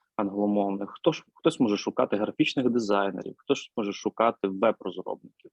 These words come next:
та? І цією базою своїх клієнтів, якщо я бачу, що в нас в клубі є, е, людина, яка задовольняє якісь, е, ну, якусь сферу, та? Я можу її рекомендувати, і це вже буде теплий контакт, так?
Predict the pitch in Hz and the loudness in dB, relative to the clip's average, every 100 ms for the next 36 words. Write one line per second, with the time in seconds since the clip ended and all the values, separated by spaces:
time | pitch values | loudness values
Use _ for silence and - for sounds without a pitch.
0 | - 139 185 - - - 104 - 123 113 | 0 0 0 -8 -16 -8 -6 4 6 6
1 | 104 113 101 101 98 113 107 - 139 165 | 4 2 2 0 -2 -2 -4 -2 0 0
2 | 254 269 - 123 110 - - 110 110 107 | 2 2 2 0 -2 -6 -2 0 2 2
3 | 98 104 - 107 110 107 - - 110 104 | 0 -6 -8 -6 -2 -2 -4 -2 0 2
4 | 101 107 104 104 107 104 101 95 120 120 | 2 4 4 4 0 -4 -6 2 4 6
5 | 107 98 98 98 98 98 104 104 98 98 | 4 2 -2 -4 -4 -2 0 0 0 -2
6 | 98 - 104 - - 104 - - 127 - | -4 -2 -4 -4 -8 -8 -8 -10 -8 -8
7 | _ _ - - - - 208 269 202 - | _ _ -6 -6 -6 -2 0 2 0 2
8 | 185 196 - - - 139 160 135 127 120 | 0 0 -14 -6 4 6 8 6 6 6
9 | 135 123 - 123 120 113 113 98 - 98 | 4 4 0 0 2 2 2 2 -2 -10
10 | - 107 107 107 104 - 120 - 107 104 | -8 -4 -2 -4 -4 2 2 4 2 4
11 | 101 - 104 104 143 170 - _ - 110 | 2 -2 -2 2 2 2 -2 _ 0 2
12 | 123 - | 2 -2